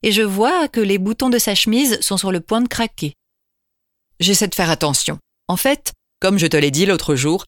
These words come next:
je pense m'inscrire au nouveau club de gym du quartier. Ils font des offres intéressantes pour l'ouverture. Ah bon ? Je ne me souviens pas qu'il m'en ait parlé,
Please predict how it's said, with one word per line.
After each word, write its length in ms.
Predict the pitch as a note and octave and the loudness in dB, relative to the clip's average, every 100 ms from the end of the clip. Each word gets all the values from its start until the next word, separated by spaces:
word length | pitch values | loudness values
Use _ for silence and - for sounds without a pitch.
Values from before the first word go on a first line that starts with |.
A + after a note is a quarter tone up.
| _ _ - | _ _ -4
je 120 | E3+ | -2
pense 300 | A3 A3+ - | 0 0 0
m'inscrire 460 | A3+ - - C#4+ | 0 0 -2 -2
au 60 | F3 | 0
nouveau 300 | F3 A#3+ B3+ | 0 0 -2
club 300 | - C#4 C#4+ | 0 -2 0
de 120 | A3 | 2
gym 260 | G#3+ C#4 C4+ | 2 2 2
du 100 | A#3 | 2
quartier. 500 | A#3+ - - D3 - _ _ _ | 0 -2 -2 -2 -2 _ _ _
Ils 100 | F3 | -6
font 140 | - E3 | -2 0
des 180 | D#3 | 0
offres 180 | F#3 E3 | 0 0
intéressantes 600 | D#3 D3 F3 - B3 D3 | -2 0 0 0 -2 -4
pour 160 | - D#3 | -4 -2
l'ouverture. 600 | D3 D#3+ - E3 D3 - _ _ _ _ _ _ - | 0 2 2 0 -2 -8 _ _ _ _ _ _ -4
Ah 100 | D#3 | 0
bon ? 180 | G#3 F#4+ - _ _ _ _ _ _ _ - | 0 -2 -10 _ _ _ _ _ _ _ -2
Je 100 | F3+ | 0
ne 80 | D#3 | 2
me 80 | |
souviens 360 | D3 - D3 C#3 | 0 -2 -2 -2
pas 160 | E3+ C#4+ | -2 -2
qu'il 200 | - G#3 | 0 0
m'en 140 | G3 | 0
ait 80 | F3 | 0
parlé, 440 | F#3 F3 F3 F3+ | 0 0 -2 -4